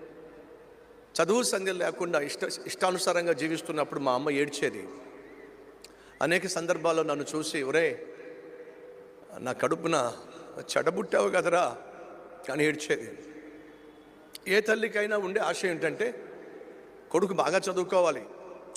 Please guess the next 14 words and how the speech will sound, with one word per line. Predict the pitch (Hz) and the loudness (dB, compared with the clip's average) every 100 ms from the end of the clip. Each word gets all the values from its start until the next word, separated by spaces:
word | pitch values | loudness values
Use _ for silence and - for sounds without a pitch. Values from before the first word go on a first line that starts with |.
| - | -8
ఉన్నత | 143 185 180 | 0 0 2
విద్యను | 165 165 170 156 | 2 2 2 2
అభ్యసించాలి. | 131 156 160 147 143 127 - - - - - - - - - - - - - - | 2 0 0 0 0 -2 -4 -14 -16 -16 -18 -20 -20 -20 -20 -20 -20 -20 -2 0
అందులో | 185 233 175 202 160 - - - - | 4 4 4 2 -4 -10 -14 -14 -6
అందరికీ | 147 175 214 226 | -2 2 2 0
తెలిసిన | 214 214 202 214 | 0 0 0 0
కుటుంబం | - 196 208 196 190 | 0 2 4 4 2
కనుక | 185 190 226 196 - - - - - - - - - - - - - - - - - - - - | 2 4 2 2 -6 -14 -16 -16 -18 -18 -18 -20 -20 -20 -20 -20 -20 -20 -20 -20 -20 -20 -20 -6
నేను | 151 180 185 | 2 4 4
చేస్తున్నటువంటి | 214 - 226 220 190 196 180 165 - - - - - - - - - - 147 | 2 2 2 2 2 0 2 0 0 -6 -12 -14 -16 -16 -16 -18 -18 -6 -2
ఈ | |
పనికిమాలిన | 151 160 202 247 226 226 214 | 2 2 2 2 4 4 2
పనులు | - 190 202 - 180 | 2 2 2 0 0
చూసి | - 180 143 165 | 0 0 0 -4